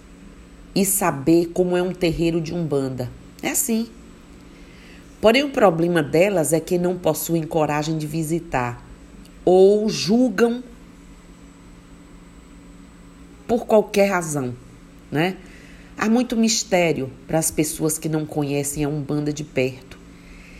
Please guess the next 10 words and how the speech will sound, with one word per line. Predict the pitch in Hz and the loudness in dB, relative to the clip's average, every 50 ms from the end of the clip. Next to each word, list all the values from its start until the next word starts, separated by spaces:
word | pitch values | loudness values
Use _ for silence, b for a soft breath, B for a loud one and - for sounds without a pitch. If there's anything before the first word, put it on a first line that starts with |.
| B B B | B B B
E | B 190 | B -4
por | 185 - 247 - | 0 2 0 2
conta | - 226 240 220 220 185 | 0 -2 0 2 2 2
disso, | 165 151 151 165 202 226 233 - - - 143 131 123 - - - - - - | 2 2 -2 -2 -2 -2 -2 -4 -4 -4 -6 -6 -8 -12 -18 -20 -16 -10 -4
mitos, | 139 156 175 202 226 220 - 156 143 135 - - - - - - - - - | -2 0 0 0 -2 -2 -4 -4 -4 -4 -4 -6 -8 -8 -10 -12 -16 -20 -12
medos, | - 123 131 135 143 170 180 151 127 135 131 123 - - - - - - - - - - | -6 -2 0 0 0 0 -2 -4 -4 -4 -4 -4 -6 -10 -14 -16 -18 -20 -20 -20 -18 -4
curiosidades | - 170 165 160 165 156 156 151 139 139 135 - 139 143 151 165 170 160 143 143 135 131 | -2 0 2 2 2 0 0 -2 -6 -8 -4 -2 0 0 2 0 0 -2 -4 -6 -6 -6
e | 143 | -4
muitas | 143 156 170 160 - 151 131 127 120 117 | -4 -4 -4 -2 -2 -2 -2 -2 -6 -6
vezes | 120 131 147 156 170 170 147 147 - - | -4 -2 0 0 0 -2 -4 -8 -8 -10